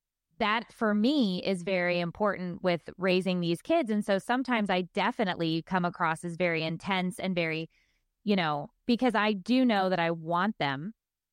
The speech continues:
to grow up and be able to sustain on their own. So if I told you a hundred times, because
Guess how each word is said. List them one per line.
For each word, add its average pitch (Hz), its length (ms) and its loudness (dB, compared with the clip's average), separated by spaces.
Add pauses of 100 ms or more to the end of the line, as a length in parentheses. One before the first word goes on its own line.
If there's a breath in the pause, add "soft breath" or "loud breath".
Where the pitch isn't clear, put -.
(520)
to 247 120 2
grow 196 380 2
up 160 280 0 (140)
and 208 180 2
be 196 160 2
able 185 260 0
to 196 240 -4
sustain 196 680 -2
on 175 200 0
their 160 240 -2
own. 156 440 -4 (380 soft breath)
So 196 340 2
if 214 180 0
I 247 180 2
told 311 440 2
you 180 220 2
a 170 60 4
hundred 214 380 2
times, 170 720 -4 (240)
because 247 280 2